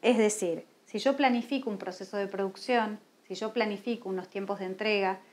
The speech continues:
si puedo hacer una coordinación interna de las tareas con alguna metodología simple, sencilla, lo que sea,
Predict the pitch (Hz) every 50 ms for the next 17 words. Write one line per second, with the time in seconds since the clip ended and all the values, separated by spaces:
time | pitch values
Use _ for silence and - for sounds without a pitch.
0 | _ _ _ - 233 220 - - 269 269 285 294 269 262 277 285 269 277 269 254
1 | 233 - 214 202 190 202 202 202 208 - - 269 277 269 247 247 294 294 285 247
2 | 214 208 202 190 190 - - - 190 190 214 220 208 196 185 190 190 - - -
3 | _ _ - - - - _ _ - 202 185 180 196 220 214 208 208 196 - 180
4 | 180 185 180 175 - - 302 285 247 202 180 - - - 247 240 226 233 202 185
5 | 185 - 165 160 160 - - 247 226 226 - - 165 156 - - _ _ - 208
6 | 208 196 185 190 - 190 190 - 269 277 254 226 214 220 247 302